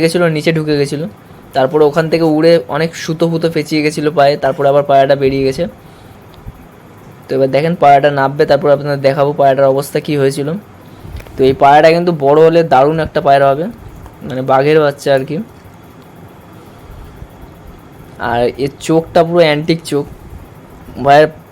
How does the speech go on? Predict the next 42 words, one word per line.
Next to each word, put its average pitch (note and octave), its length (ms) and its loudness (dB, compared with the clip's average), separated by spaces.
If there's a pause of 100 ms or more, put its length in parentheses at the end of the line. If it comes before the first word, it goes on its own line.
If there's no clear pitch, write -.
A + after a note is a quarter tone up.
(140)
পায়রার D3+ 360 4
মধ্যে F3+ 200 0
কোনো F3+ 100 0 (100)
কমই, D#3 280 0 (320)
কমই D#3+ 300 2
কিছুই D#3+ 300 -4
নেই, C#3+ 180 -2
কারণ C3 160 0 (100)
এর C#3 160 -4
বাপও C#3 320 4 (120)
যেমন, D#3 220 2 (240)
এর C#3 160 0
বাচ্চা C#3 360 0
ওর D3+ 160 0
থেকেও E3 240 4
ভয়ঙ্কর D3 360 2
হয়েছে। C#3 200 -2 (640)
আবার C3 140 4 (100)
যে D3+ 60 0 (120)
মুন্ডু E3 260 -2
সাদাটা, E3 320 4 (720)
ও - 20 -2 (100)
তো E3+ 60 2 (120)
ভয়ঙ্করই D#3+ 460 4 (100)
একটা D3+ 200 -6
কালো C#3 220 4
দানার D3 240 0
মধ্যে, D3 240 -2 (560)
আবার B2 240 0
ওর D3 80 2 (100)
বাচ্চা C#3 360 2
একদম, F#3 180 -2 (480)
ওর D#3+ 160 4
মধ্যে E3+ 240 0
কোনো F3+ 120 2 (100)
কালো D#3+ 200 6
দানা E3 240 2
নেই, D#3 180 0
কিন্তু D3+ 200 -4 (160)
লাল C#3 180 4 (120)
টকটক D3 300 -2 (100)
দানা C3 180 0